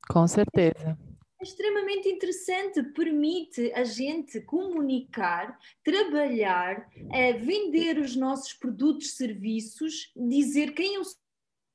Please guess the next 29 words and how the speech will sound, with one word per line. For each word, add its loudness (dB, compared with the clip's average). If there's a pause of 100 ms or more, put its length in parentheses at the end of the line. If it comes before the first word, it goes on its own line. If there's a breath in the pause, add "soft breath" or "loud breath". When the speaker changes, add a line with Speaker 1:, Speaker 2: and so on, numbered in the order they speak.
(420)
Speaker 2:
sou, -4
Cris, 2
quem -8
és -6
tu, -4
Jess, -4 (300 soft breath)
quem 0
é -2
você -4
aí 2
desse -6
lado, -4 (800 soft breath)
eh, -2
permite 0
conectar -4
pessoas -2
muito -4
nessa -8
questão -6
de 2 (220 loud breath)
escalar, -4 (360)
ir, 0
ir 4
além 0
de -10
fronteiras. -6 (180 soft breath)
Não 2
há -2
fronteiras. -4